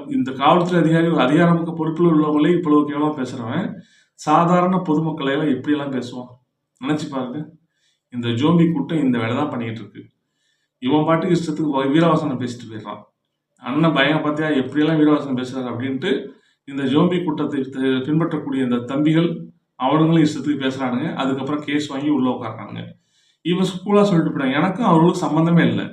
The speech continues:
அப்படின்னு போயிடும். "நான் யாரையும் தூண்டி விடல" அப்படின்ட்டு இவன் கூலா சொல்லிட்டு எஸ்கேப் ஆயிடுறான். ஏற்கனவே அப்படிதான் நடந்துச்சு, இப்பயும் அதான் திரும்ப திரும்ப அப்படிதான் நடக்க போகுது. இதற்கு முன்பாக இவன் என்ன, இந்த ஹெச் ராஜாவுக்கு வந்து இரண்டு, இரண்டு ஆறு மாதங்கள் தண்டனையிட்டு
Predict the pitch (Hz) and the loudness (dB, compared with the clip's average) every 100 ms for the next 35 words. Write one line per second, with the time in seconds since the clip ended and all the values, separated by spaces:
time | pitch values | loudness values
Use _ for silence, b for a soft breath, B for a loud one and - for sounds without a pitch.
0 | - _ - 127 139 123 113 101 101 123 | -14 _ -8 -4 -4 -4 -6 -6 -4 -2
1 | 143 151 170 170 156 151 127 104 - - | 0 2 4 4 2 2 0 -2 -8 -16
2 | _ _ _ _ _ 135 135 135 170 147 | _ _ _ _ _ -6 -4 -2 0 0
3 | 123 147 143 135 120 127 131 175 165 - | 0 -2 0 -2 -2 0 0 0 -4 -4
4 | 139 120 110 110 - _ _ _ _ _ | -6 -6 -8 -12 -16 _ _ _ _ _
5 | _ _ - 151 151 165 175 165 156 147 | _ _ -2 0 2 2 4 4 4 2
6 | 139 135 - 165 - - 143 - 170 165 | 0 -2 -4 -4 -6 -8 -10 -8 -4 0
7 | 151 147 135 - - 156 156 165 160 170 | 4 4 4 -4 -8 -4 0 0 0 0
8 | 151 151 131 127 151 117 104 101 _ _ | 2 2 0 -4 -8 -10 -12 -14 _ _
9 | _ _ _ _ _ _ _ _ _ _ | _ _ _ _ _ _ _ _ _ _
10 | 151 180 175 165 147 160 160 147 147 151 | 0 2 2 0 2 2 4 2 2 4
11 | 151 160 175 - 131 120 - - 151 147 | 4 4 2 2 0 -2 -6 -12 -6 -2
12 | 151 - 196 190 170 151 147 143 147 170 | 0 2 4 4 4 2 2 -4 0 2
13 | 175 147 147 147 151 - - 135 151 143 | 4 4 2 2 -2 -2 -6 -2 0 4
14 | 147 151 151 156 165 143 135 151 151 139 | 4 4 2 2 0 0 0 2 4 2
15 | 147 135 160 | 0 0 0